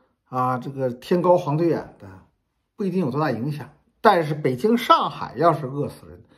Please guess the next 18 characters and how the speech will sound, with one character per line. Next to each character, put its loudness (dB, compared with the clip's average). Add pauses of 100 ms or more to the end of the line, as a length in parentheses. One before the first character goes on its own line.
(240)
国 6
际 -4
影 0
响 -8
不 -14
好。 -20 (680)
这 4
就 2
是 0
邓 -2
小 0
平 -6
跟 -2
李 -6
井 -4
泉 -8
说 -10
的 -10